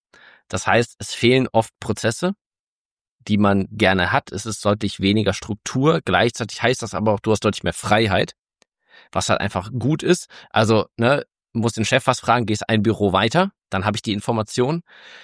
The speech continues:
In einem größeren hast du dann zig Ebenen, aber du hast halt viele Dinge auch, die organisiert sind, wo es Prozesse gibt. Und ja, es ist manchmal positiv und manchmal negativ, aber da gibt's, glaub ich, keine Lösung für.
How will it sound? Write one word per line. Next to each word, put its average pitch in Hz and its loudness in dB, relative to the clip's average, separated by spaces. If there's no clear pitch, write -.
In 107 2
einem 107 4
größeren 127 2
hast 123 -2
du 135 -6
dann 98 2
zig - -8
Ebenen, 113 4
aber 110 0
du 107 -2
hast 104 -4
halt 123 -2
viele 139 -2
Dinge 131 0
auch, 104 -4
die 139 -6
organisiert 139 2
sind, 107 2
wo - 2
es 135 2
Prozesse 120 0
gibt. - -4
Und 104 0
ja, 104 2
es 113 2
ist 110 -10
manchmal 117 2
positiv 139 0
und 117 0
manchmal 110 2
negativ, 107 0
aber 101 -2
da 104 0
gibt's, 104 -2
glaub 107 -2
ich, - -18
keine 110 0
Lösung 110 -2
für. 87 -8